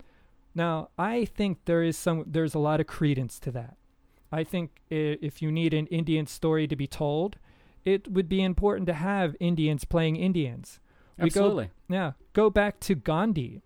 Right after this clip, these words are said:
Speaker 1: the, the
Speaker 2: Mm.
Speaker 1: epic Gandhi. Who played
Speaker 2: Ben Kingsley.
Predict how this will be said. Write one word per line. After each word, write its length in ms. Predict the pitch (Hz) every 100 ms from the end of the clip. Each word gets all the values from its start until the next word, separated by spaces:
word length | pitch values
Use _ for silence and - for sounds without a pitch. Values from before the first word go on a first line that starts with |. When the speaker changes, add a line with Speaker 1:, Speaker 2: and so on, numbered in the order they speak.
| _ _ _ -
Speaker 1:
the, 500 | 135 151 151 151 147
the 200 | 131 123
Speaker 2:
Mm. 40 | -
Speaker 1:
epic 460 | 170 175 143 117 - 139
Gandhi. 480 | 165 170 135 117 -
Who 160 | 196
played 300 | 220 - 196 185
Speaker 2:
Ben 240 | 147 139
Kingsley. 500 | - 165 160 131